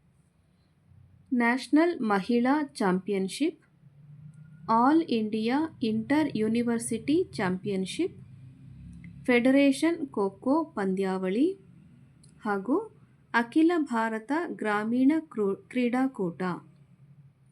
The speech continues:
ಓಕೆನಾ? ನೆಕ್ಸ್ಟ್ ನೋಡಿ ಮಕ್ಕಳ,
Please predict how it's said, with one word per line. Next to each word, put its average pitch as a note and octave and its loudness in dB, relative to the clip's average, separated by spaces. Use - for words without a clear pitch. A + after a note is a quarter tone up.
ಓಕೆನಾ? B3+ -2
ನೆಕ್ಸ್ಟ್ A3 -8
ನೋಡಿ G3+ -8
ಮಕ್ಕಳ, G3+ -8